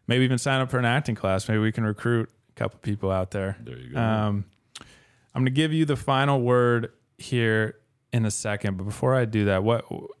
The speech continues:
Speaker 1: why would you tell people to, to come check this out, to come check out the pilot?
Speaker 2: Y-, you, you got a couple of wor-, worlds converging here in a very beautiful way.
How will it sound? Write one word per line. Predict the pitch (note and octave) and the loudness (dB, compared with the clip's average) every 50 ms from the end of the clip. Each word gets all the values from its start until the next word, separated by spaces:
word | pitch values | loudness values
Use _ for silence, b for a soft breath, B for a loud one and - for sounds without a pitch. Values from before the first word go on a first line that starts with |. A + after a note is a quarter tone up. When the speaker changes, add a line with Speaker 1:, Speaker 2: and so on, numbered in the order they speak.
| _ _ _ _ _ _ _ _ | _ _ _ _ _ _ _ _
Speaker 1:
why | - A#2+ A#2 B2 | -2 2 2 4
would | C#3+ D3+ C#3+ B2+ | 4 4 2 2
you | A#2+ A#2 A#2 A2+ A2 G#2+ G#2 | 2 4 4 4 4 2 0
tell | - - - G#2+ G2+ F#2+ | -2 -4 -4 -2 -2 -2
people | - A2 G#2 - - F#2 | -2 -4 -6 -4 -4 -4
to, | F#2+ F#2 F2+ - _ - | -4 -4 -6 -8 _ -10
to | - G#2+ | -10 -8
come | - - G2 F#2 F#2 | -4 -2 -2 -2 -2
check | - - F#2 F2 - - | -4 -4 -6 -6 -6 -8
this | F2 F2 - | -8 -8 -8
out, | F2+ F2 D#2+ D#2+ E2+ - _ _ _ - | -8 -8 -8 -10 -10 -12 _ _ _ -14
to | - | -10
come | - G2+ F2+ E2+ | -8 -6 -6 -6
check | - G2+ F2 - | -6 -8 -8 -8
out | E2+ F2 - | -10 -12 -10
the | - | -8
pilot? | - G2 D#2+ D#2+ D#2 D#2 D#2+ _ _ _ _ _ _ _ _ _ _ _ _ _ _ _ _ _ _ _ _ _ _ _ _ _ _ _ _ _ _ _ - - _ _ - | -6 -6 -6 -6 -8 -10 -12 _ _ _ _ _ _ _ _ _ _ _ _ _ _ _ _ _ _ _ _ _ _ _ _ _ _ _ _ _ _ _ -20 -20 _ _ -20
Speaker 2:
Y-, | - - _ - | -20 -20 _ -10
you, | B2+ G#2+ G2+ G2 G2 G2 G2 G2+ G#2 G#2 G#2+ - _ _ _ _ _ _ _ | -8 -6 -6 -4 -4 -6 -6 -6 -8 -10 -12 -14 _ _ _ _ _ _ _
you | - G#2 G2 | -12 -8 -6
got | A2+ B2+ B2+ | -4 -4 -4
a | A#2 | -4
couple | - - C3+ C3+ - A2 G2+ | -6 -6 -6 -6 -6 -6 -6
of | F#2 | -6
wor-, | E2+ F2+ F#2+ G#2 A2 A2 A2 A2 G2+ - - | -6 -4 -4 -4 -4 -4 -4 -6 -8 -10 -12
worlds | G#2 F2+ G#2 A#2 C3 A#2 F#2+ E2 D2 - - - - - _ _ _ _ _ _ _ | -8 -6 -6 -4 -4 -4 -6 -8 -10 -14 -18 -20 -20 -20 _ _ _ _ _ _ _
converging | - - G2 F2 F2 F#2+ F#2+ F2+ E2 E2 D#2+ D#2 | -10 -8 -6 -4 -4 -4 -4 -6 -6 -8 -8 -10
here | - E2 D#2 C#2+ C#2 C#2 C2+ A#1 - _ _ _ _ _ _ _ _ _ _ _ _ _ _ _ _ _ _ _ - | -10 -10 -12 -12 -12 -12 -14 -16 -20 _ _ _ _ _ _ _ _ _ _ _ _ _ _ _ _ _ _ _ -8
in | G#2 F2+ | -6 -6
a | F2 | -6
very | D#2+ C#2+ D#2+ F2+ F#2 F#2+ F2 | -6 -6 -6 -4 -4 -4 -4
beautiful | D2+ D2 D#2 D#2 D2+ D2 - D2+ C#2+ | -6 -6 -8 -8 -10 -12 -12 -14 -12
way. | C2+ C#2 C#2 C#2 C2 B1+ B1 | -12 -12 -12 -12 -14 -16 -18